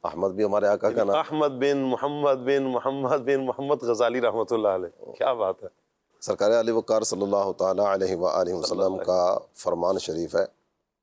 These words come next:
Speaker 1: میرے آقا فرماتے ہیں، "سمو بسمی۔"
Speaker 2: واہ۔
Speaker 1: میرے نام پر اپنا نام رکھو۔ تو وہ انتہائی خوش نصیب ہیں کہ جو اپنے بچوں کے نام محمد رکھتے ہیں۔
Speaker 2: سبحان اللہ۔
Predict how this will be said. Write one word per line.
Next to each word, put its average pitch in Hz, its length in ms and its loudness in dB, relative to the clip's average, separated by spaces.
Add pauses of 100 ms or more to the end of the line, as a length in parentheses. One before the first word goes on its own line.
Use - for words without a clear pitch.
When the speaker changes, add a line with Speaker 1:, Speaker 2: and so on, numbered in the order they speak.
(680)
Speaker 1:
میرے 98 120 2
آقا 104 180 0
فرماتے 104 400 0
ہیں، 104 60 2
"سمو 107 480 0
بسمی۔" 82 420 -6 (600)
Speaker 2:
واہ۔ 107 180 0 (640)
Speaker 1:
میرے 107 300 2
نام 110 240 2
پر 95 140 0
اپنا 90 240 2
نام 78 260 -2
رکھو۔ - 320 -8 (1120)
تو 87 80 -10
وہ 98 120 4
انتہائی 98 420 2
خوش 104 260 -4
نصیب 107 440 0
ہیں 101 120 4 (140)
کہ 87 80 -12
جو 98 100 2
اپنے 90 200 -2
بچوں 92 320 -2
کے 92 80 -2
نام 90 200 2
محمد 80 420 -4
رکھتے 73 260 -8
ہیں۔ 110 60 -4
Speaker 2:
سبحان 95 220 -4
اللہ۔ 85 180 -12